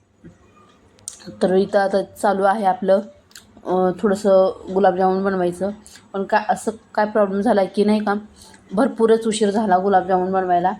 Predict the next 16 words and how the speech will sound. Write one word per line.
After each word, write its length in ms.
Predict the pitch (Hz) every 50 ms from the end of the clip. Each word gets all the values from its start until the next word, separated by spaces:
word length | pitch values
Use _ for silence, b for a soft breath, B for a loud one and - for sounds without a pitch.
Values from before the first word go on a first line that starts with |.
| - - - - B B B B B - -
त्याच्यामुळे 360 | 208 208 208 202 202 202 202
मग 200 | 208 208 208 214
ते 60 | 226
पीठ 380 | 208 214 - - 220 220 214 220
मळलेलं 380 | 214 208 208 202 202 202 202 214
होतं 180 | 240 226 202 185 -
ते 60 | 202 202 208
तसंच 360 | 208 208 214 220 214 214 -
ठेवून 220 | 226 202 196 190
दिलं 260 | 185 185 170 180 196 202 - - B B B B B B -
आणि 100 | 185 190
दुसऱ्या 280 | 196 208 208 190 196
दिवशी 240 | 185 196 180 - -
सकाळी 300 | - 208 208 196 185 185
बनवलेले 480 | 185 202 202 196 190 185 185 180 185 185
आहेत. 300 | 185 185 180 185 185